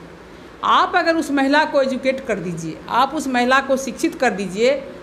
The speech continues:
तो कहता है कि माँ बच्चे के लिए प्रथम पाठशाला और प्रथम शिक्षक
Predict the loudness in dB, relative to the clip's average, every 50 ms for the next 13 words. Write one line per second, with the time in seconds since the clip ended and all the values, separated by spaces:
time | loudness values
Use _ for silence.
0 | -12 -8 -6 -6 -4 -4 -4 -4 -2 0 0 2 2 2 0 -2 -2 -4 -4 -4
1 | -4 -4 -4 -4 -4 -4 -6 -8 -8 -6 -6 -6 -6 -6 -8 -8 -8 -8 -8 -8
2 | -8 -8 -8 -8 -10 -10 -8 -8 -8 -8 -4 -4 -6 -6 -6 -6 -8 -6 -4 -4
3 | -4 -6 -6 -8 -10 -10 -8 -8 -8 -8 -10 -10 -10 -8 -8